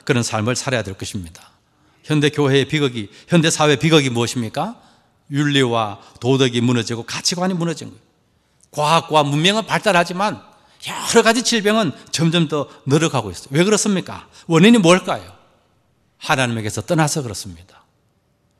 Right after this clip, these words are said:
하나님에게 돌아와야 되는 거예요. 하나님 안에 구원이 있습니다. 하나님 안에 감사가 있는 거예요. 여기에 살 길이 있습니다. 여기서 떠나니까 점점 세상은 어려워지게 되는 것을 보게 되는 것입니다.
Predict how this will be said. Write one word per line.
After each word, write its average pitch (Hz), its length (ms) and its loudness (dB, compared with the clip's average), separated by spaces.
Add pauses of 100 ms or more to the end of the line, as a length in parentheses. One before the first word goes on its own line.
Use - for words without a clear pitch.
(220)
하나님에게 185 520 4
돌아와야 175 500 2
되는 214 240 2
거예요. 202 440 -2 (360)
하나님 196 360 4
안에 220 220 8
구원이 214 260 4
있습니다. 170 600 -2 (300)
하나님 233 400 6
안에 254 280 6
감사가 170 420 2
있는 127 180 0
거예요. 110 140 -8 (160)
여기에 233 240 8
살 185 260 2
길이 160 140 -4
있습니다. 101 400 -6 (1300)
여기서 135 260 0
떠나니까 247 680 -2 (840)
점점 113 460 -2
세상은 120 520 -4 (480)
어려워지게 117 520 2
되는 101 220 -6
것을 165 320 -4 (340)
보게 101 200 -8
되는 92 180 -8
것입니다. 87 560 -14